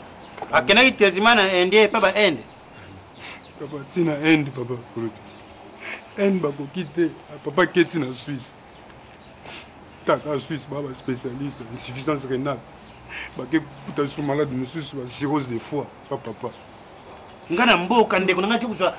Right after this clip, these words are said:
Speaker 1: malade na mboka, papa. Boku benga nga ti na ya garde malade.
Speaker 2: Papa, yo zala na telefone.
Speaker 1: So, mutake Suisse akufi. Na nga mna nga ke ni Suisse,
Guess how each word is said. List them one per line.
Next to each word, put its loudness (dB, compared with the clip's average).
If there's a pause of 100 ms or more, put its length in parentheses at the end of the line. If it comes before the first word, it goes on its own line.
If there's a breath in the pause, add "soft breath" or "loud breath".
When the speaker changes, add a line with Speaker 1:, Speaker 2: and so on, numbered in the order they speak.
Speaker 1:
malade 4
na 4
mboka, 4 (100)
papa. 4 (180 loud breath)
Boku 4
benga 10
nga 12
ti 8
na 12
ya 12
garde 8
malade. 10 (120)
Speaker 2:
Papa, -2
yo 2
zala 2
na -2
telefone. -4
Speaker 1:
So, 10
mutake 8
Suisse 6
akufi. 0 (180 loud breath)
Na 10
nga 8
mna 2
nga 2
ke -2
ni -4
Suisse, -2